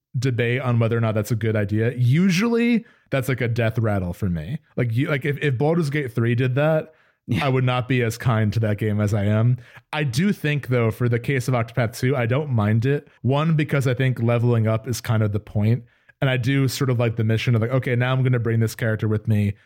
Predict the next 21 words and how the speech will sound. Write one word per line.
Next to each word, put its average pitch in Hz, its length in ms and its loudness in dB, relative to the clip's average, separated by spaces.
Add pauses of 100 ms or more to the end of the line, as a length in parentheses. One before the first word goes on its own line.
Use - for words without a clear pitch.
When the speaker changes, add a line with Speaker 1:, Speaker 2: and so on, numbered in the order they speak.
Speaker 1:
get 127 180 -2
them 120 160 2
up 107 140 0
to 110 80 0
speed, 98 540 -2
experiment 117 600 -2
with 110 120 0
them, 107 220 0
learn 107 300 2
their 107 120 2
builds." 95 560 -4 (400)
And 151 200 2
there 156 160 0
are 160 80 2
ways, 139 440 0
like, 123 120 0
there 139 180 -2
are 127 420 0
items 127 480 0
that 127 160 -4
make 117 400 0